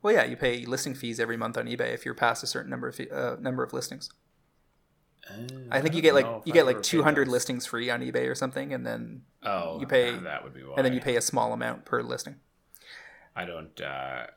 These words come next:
Speaker 2: <laughs> I don't think I've ever had more than thirty items, and that's probably high.
Speaker 1: Yeah. So you can actually be dra-, like,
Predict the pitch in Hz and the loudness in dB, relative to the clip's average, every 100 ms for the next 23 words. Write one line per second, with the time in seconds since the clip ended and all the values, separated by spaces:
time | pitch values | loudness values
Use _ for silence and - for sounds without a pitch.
0 | _ _ _ - - 107 117 87 90 78 | _ _ _ -8 -8 -8 -10 -10 -12 -10
1 | 78 71 78 71 69 _ 87 78 73 71 | -10 -10 -10 -12 -14 _ -14 -12 -12 -14
2 | 69 78 76 64 73 73 71 73 85 80 | -14 -14 -12 -12 -12 -14 -16 -14 -14 -12
3 | - 78 82 90 92 90 95 98 139 127 | -10 -10 -10 -10 -10 -8 -10 -6 -4 -4
4 | - - - 165 156 156 156 156 190 240 | -6 -12 4 6 6 4 -4 -4 -4 -2
5 | 135 123 - 127 123 123 127 113 120 117 | 0 0 0 -4 -6 -6 -8 -2 -2 -2